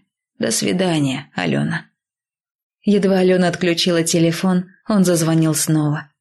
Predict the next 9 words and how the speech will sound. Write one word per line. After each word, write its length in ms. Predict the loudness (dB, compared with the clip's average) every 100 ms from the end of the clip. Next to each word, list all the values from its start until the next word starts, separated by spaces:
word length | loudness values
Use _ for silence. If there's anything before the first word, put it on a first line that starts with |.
| _ _
«Мама». 500 | 0 2 0 -4 -10 _ _ _ _
Не 120 | 0
давая 340 | 2 4 2 4
матери 400 | 2 2 0 0
обрушить 600 | 0 0 2 2 0 0
град 280 | 0 0 -2
упреков, 580 | 0 0 0 -2 -8 -12 -4
она 240 | 0 2
взмолилась. 720 | 2 2 2 2 0 0 -2